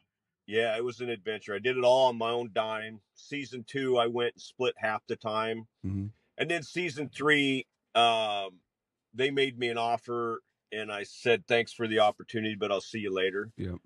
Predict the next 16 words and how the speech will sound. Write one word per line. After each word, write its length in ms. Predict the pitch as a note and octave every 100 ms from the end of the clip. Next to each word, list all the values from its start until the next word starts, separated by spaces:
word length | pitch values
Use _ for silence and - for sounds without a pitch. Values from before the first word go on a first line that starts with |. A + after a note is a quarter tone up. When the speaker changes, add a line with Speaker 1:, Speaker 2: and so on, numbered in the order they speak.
| -
Speaker 1:
'Cause 140 | C3+
I 140 | D3 D#3+
had, 160 | C#3 -
you 140 | E3+
know, 300 | E3 C#3 - - _ _ -
you 160 | G3
own 120 | F#3 D#3+
your 120 | D3
own 100 | A#2+
business. 560 | A#2+ A2+ D#3 - - -
Speaker 2:
Yeah. 320 | G2 A2+ A2 G2 _
Speaker 1:
You, 140 | B2+ - _ -
you 80 | D3
know, 100 | B2+
if 120 | C3
you 80 | D3+